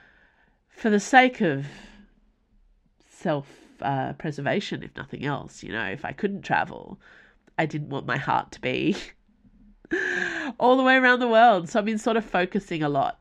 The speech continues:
on the here and now. But I am, like I said,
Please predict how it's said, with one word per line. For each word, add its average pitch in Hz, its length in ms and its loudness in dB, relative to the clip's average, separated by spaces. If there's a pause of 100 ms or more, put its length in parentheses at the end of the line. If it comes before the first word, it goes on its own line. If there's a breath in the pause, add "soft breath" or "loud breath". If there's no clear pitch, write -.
on 135 540 -8 (520)
the 165 100 -2
here 143 280 -2
and 131 100 -4
now. - 380 -4 (1080 soft breath)
But 170 180 4
I 151 120 4
am, 151 300 0
like 147 180 -8
I 143 60 -6
said, 139 300 -8